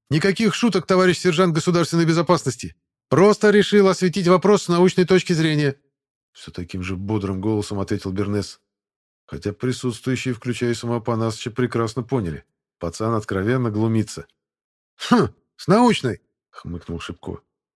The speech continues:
Ну хорошо. Наука это, понимаешь, серьёзно. Науку мы уважаем. Так вот, по науке всякое действие рождает противодействие. Слыхали? А ну, упор лёжа принять!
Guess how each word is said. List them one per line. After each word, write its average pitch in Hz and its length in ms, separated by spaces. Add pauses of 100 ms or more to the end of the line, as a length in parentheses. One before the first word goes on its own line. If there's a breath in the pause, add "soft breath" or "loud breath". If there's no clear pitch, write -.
(380)
Ну 165 160
хорошо. 196 540 (600)
Наука 175 380
это, 208 180
понимаешь, 208 440
серьёзно. 185 560 (520)
Науку 170 440
мы 196 100
уважаем. 175 640 (360)
Так 143 160
вот, 196 300 (680)
по 131 100
науке 180 500
всякое 196 460
действие 190 440
рождает 175 460
противодействие. 180 800
Слыхали? 156 500 (720)
А 117 120
ну, 214 300
упор 202 300
лёжа 208 260
принять! 214 440